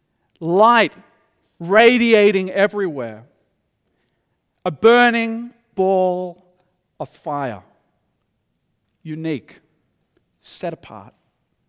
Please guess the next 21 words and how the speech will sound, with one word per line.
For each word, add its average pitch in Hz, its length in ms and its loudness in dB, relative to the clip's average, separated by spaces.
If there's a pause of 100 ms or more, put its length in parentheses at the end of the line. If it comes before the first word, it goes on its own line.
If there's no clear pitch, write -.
(520)
holy. 143 480 -8 (1600)
You 175 100 -8
know, 143 80 -12 (100)
Desmond 208 360 0
Alexander, 185 540 -2
in 160 80 -4
his 190 180 -6
commentary, 175 720 -6
he 202 320 -4
translates, 196 1000 -4 (360)
uh, 170 180 2
this 202 200 -4
verse 196 360 -2
this - 200 -12
way. 185 200 0
He 196 120 -4
says, 208 280 -4
"Who 277 140 -4
is 254 140 -6
like 247 400 2
you, 196 400 -6